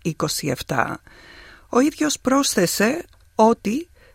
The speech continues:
"δεν θα κρύψουμε ότι θα προτιμούσαμε κάτι περισσότερο και πάνω απ' όλα περισσότερη φιλοδοξία". Ανάμεσα στα θετικά της φετινής κοπ είναι το ότι οι χώρες συμφώνησαν να τριπλασιάσουν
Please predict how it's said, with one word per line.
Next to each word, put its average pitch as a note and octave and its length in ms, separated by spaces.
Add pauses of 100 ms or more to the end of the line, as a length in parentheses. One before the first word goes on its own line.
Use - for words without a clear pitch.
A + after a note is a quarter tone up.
(120)
"δεν C#4+ 280
θα B3+ 140
κρύψουμε A#3+ 640
ότι G#3 220
θα G3 160
προτιμούσαμε G3 880
κάτι F#3 300
περισσότερο G3 800 (120)
και F#3 140
πάνω E3 320
απ' C#3+ 140
όλα E3+ 420
περισσότερη C#3+ 640
φιλοδοξία". C3+ 840 (840)
Ανάμεσα D4 500
στα B3+ 200
θετικά G3+ 480
της - 140
φετινής D#3+ 440
κοπ G3+ 320 (240)
είναι B3 240
το G#3 160
ότι A3 320
οι G#3 80
χώρες A3+ 380
συμφώνησαν G#3 600
να G3+ 120
τριπλασιάσουν F#3 1000